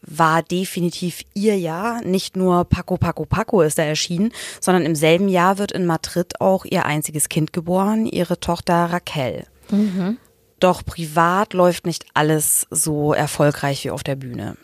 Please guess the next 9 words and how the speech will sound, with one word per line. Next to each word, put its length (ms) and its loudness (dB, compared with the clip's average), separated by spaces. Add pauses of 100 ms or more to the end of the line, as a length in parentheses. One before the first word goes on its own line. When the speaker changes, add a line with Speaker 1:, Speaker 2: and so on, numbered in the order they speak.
(1000)
Speaker 2:
Weil? 640 0 (1000)
Speaker 1:
Die 340 -4
Ehe 280 4
mit 360 4
Adolfo 540 0
Weizmann 680 2
hält 360 0
neun 420 2
Jahre, 600 0